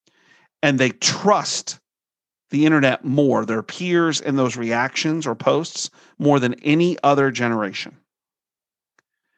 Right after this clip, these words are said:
Generation Z, so just the youngest group,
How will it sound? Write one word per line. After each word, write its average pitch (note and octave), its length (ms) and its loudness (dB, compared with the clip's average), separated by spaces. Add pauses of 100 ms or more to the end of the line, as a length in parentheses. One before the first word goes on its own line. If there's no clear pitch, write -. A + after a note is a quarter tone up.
(340)
Generation F3 580 2
Z, A#2 380 -4 (560)
so C3 120 -6
just B2 260 -6 (500)
the C3 100 0
youngest C3 480 2
group, B2+ 240 0